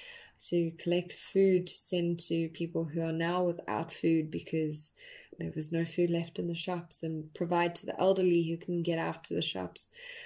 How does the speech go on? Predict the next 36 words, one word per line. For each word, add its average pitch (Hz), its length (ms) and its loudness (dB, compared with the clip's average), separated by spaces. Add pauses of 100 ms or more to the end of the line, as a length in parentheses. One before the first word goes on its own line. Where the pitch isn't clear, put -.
(360)
So 196 280 6
that - 260 2 (160)
you 180 160 -4
can 196 120 2
choose, 196 320 4
I 175 60 2
guess, 170 360 0
to - 120 -6
focus 170 340 0
on 175 120 0
all 170 100 2
the 165 80 -2
negative 170 480 2
or - 120 -6
to - 140 -8
focus 170 320 -4
on 170 120 -2
the 170 40 -2
positive. - 600 -6 (560)
And 170 680 0
my 190 140 4
hope 190 200 6
is 175 100 2
that 165 140 2
we 170 80 2
can 170 160 -2
rebuild 165 640 2
and 165 480 -2 (600)
that 175 260 0
more 170 520 0
of 165 360 -4
the - 380 -2 (320)
problems 165 520 -2
can 175 220 -2
be 165 140 2
solved. 180 580 2